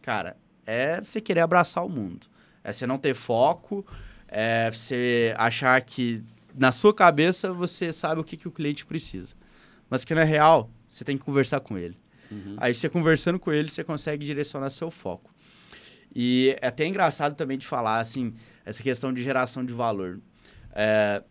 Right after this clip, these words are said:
Speaker 1: nós começamos a Anota Aí, é, em dois mil e dezoito. Nós somos cinco univers-, éramos cinco universitários, acabamos, uns terminaram o mestrado, eu terminei a graduação, a gente se juntou e começou a empresa.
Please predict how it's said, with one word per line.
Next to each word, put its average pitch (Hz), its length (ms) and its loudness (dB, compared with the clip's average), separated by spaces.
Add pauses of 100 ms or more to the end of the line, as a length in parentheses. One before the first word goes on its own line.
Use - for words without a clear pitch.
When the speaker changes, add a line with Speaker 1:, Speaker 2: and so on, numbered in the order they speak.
Speaker 1:
nós 135 180 0
começamos 180 480 0
a 175 100 4
Anota 160 340 0
Aí, 131 400 -2 (300)
é, 104 680 -4 (200)
em 123 100 -6
dois 123 240 -2
mil 123 120 0
e 147 40 -2
dezoito. 120 680 -6 (340)
Nós 104 160 -8
somos 113 280 -4
cinco 131 340 -2
univers-, 117 640 0 (300)
éramos 135 360 4
cinco 156 280 0
universitários, 131 880 2
acabamos, 117 760 -2 (360)
uns 156 180 6
terminaram 139 480 10
o 135 40 8
mestrado, 165 840 6
eu 135 160 6
terminei 131 280 4
a 123 40 6
graduação, 117 640 2
a 170 40 -6
gente 131 200 -6
se 131 160 -6
juntou 123 320 -4
e 131 60 -4
começou 123 360 -4
a 120 40 0
empresa. 120 500 -4